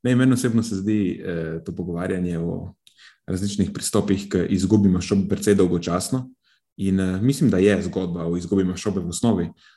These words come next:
eh, eno precej dolgočasna, z drugo pa zelo straightforward, no. Eh, kakorkoli obrneš te zadeve,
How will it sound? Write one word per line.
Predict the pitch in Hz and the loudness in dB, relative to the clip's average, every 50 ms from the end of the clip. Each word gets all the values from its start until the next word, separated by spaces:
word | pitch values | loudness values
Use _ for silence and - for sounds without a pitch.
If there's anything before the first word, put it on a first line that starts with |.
| _ _ _ _ - - | _ _ _ _ -14 -8
eh, | 104 95 92 92 90 - - | -6 -4 -4 -4 -4 -4 -2
eno | 127 139 135 120 - | 2 4 4 4 4
precej | - 113 - 131 113 | 2 0 2 2 4
dolgočasna, | 107 98 95 98 98 113 117 117 117 117 98 | 4 4 4 2 2 2 0 0 -2 -4 -6
z | 90 | -6
drugo | 98 117 107 101 104 - - | -4 -4 -2 -2 -2 -4 -2
pa | - 95 92 92 90 92 90 | -6 -6 -4 -4 -4 -4 -2
zelo | 92 104 107 104 101 | 0 2 2 2 0
straightforward, | 104 - 95 95 95 92 - - 87 85 85 80 80 - - | 0 -2 0 0 0 -2 -4 -6 -6 -4 -4 -6 -8 -8 -8
no. | 95 98 101 101 101 _ _ _ _ _ _ _ _ _ - | -6 -6 -6 -6 -10 _ _ _ _ _ _ _ _ _ -12
Eh, | 120 92 90 | -10 -10 -4
kakorkoli | - 127 131 - 135 104 - 127 123 123 | -2 -2 2 2 0 0 2 2 4 4
obrneš | 107 98 117 117 117 104 101 - | 4 4 4 2 2 0 0 -2
te | 113 107 | -2 -2
zadeve, | 98 98 92 104 107 110 107 101 101 101 101 | -2 0 0 0 0 0 0 -2 -2 -6 -10